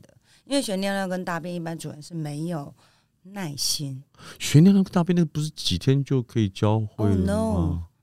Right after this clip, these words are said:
Speaker 1: <laughs> 学尿尿跟大便是真的要每天，然后我们要不断的去逮它尿尿大便，对的时间去奖励它。
Speaker 2: 嗯。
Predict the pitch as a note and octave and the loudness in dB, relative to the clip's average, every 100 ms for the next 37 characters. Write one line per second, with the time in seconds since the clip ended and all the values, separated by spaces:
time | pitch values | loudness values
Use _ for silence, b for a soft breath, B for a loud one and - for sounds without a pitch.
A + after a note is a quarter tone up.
0 | _ B B B B C4+ - G#3 G#3 F#3+ | _ B B B B -12 -6 -4 -4 -2
1 | B3 A3+ G#3+ G3+ G3+ F#3+ G3 F#3+ F3+ F#3+ | -2 0 0 0 0 -2 -2 -4 -4 -2
2 | F3+ F3+ D3+ C3 - D3+ C#3+ E3+ D3+ D3+ | -2 -2 -4 -6 -6 -6 -4 -4 -4 -4
3 | D#3 F3 D3+ - E3 C#3+ B2+ - - D3 | -4 -4 -8 -6 -6 -4 -6 -8 -6 -6
4 | B2+ - - C3+ B2 D3+ F3 E3+ D#3+ D#3 | -8 -8 -8 -6 -6 -4 -2 -2 -2 -4
5 | C#3+ D#3 D3 C3 - - F#3 C3 - B2+ | -4 -6 -6 -6 -6 -4 -4 -4 -8 -6
6 | D3+ D3 D3 - B2+ C#3+ C3 A2+ B2+ A2 | -6 -6 -6 -6 -6 -6 -8 -8 -2 4
7 | G#2 F#2 | 4 4